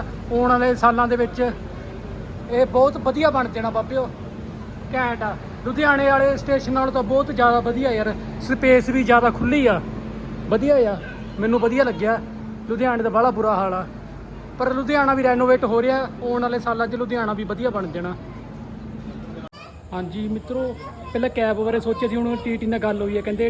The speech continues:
ਢਾਈ ਵਜੇ ਟ੍ਰੇਨ ਜਾਂਦੀ ਆ ਕਾਲਕਾ ਨੂੰ, ਡੇਲੀ ਜਾਂਦੀ ਆ, ਹਾਵੜਾ ਤੋਂ ਆਉਂਦੀ ਆ ਤੇ ਲਾਸਟ ਕਾਲਕਾ ਤੱਕ ਹੀ ਜਾਂਦੀ ਆ।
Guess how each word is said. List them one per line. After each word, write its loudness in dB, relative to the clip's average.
ਢਾਈ 0
ਵਜੇ -2
ਟ੍ਰੇਨ -2
ਜਾਂਦੀ -2
ਆ 0
ਕਾਲਕਾ -4
ਨੂੰ, -2
ਡੇਲੀ 2
ਜਾਂਦੀ -2
ਆ, 0
ਹਾਵੜਾ 0
ਤੋਂ -4
ਆਉਂਦੀ -2
ਆ -2
ਤੇ 2
ਲਾਸਟ 0
ਕਾਲਕਾ 0
ਤੱਕ -4
ਹੀ -6
ਜਾਂਦੀ -6
ਆ। -4